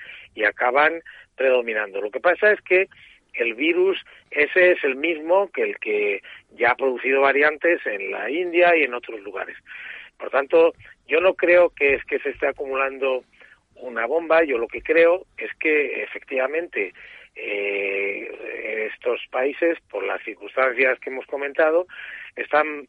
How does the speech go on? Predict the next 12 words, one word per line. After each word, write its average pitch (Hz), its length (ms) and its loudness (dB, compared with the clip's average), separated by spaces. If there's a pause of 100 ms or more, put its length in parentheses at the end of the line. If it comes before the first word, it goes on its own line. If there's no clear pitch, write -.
(160)
habiendo 123 420 -2
muchos 135 420 -4
más 151 180 -2
casos 151 400 0 (480)
y 135 120 -8
mucha 196 280 2
más 160 180 4
mortalidad, 147 640 4
desgraciadamente, 120 1160 -2 (640)
pero, 180 520 4
eh, 117 680 -2 (580)
no, 156 640 2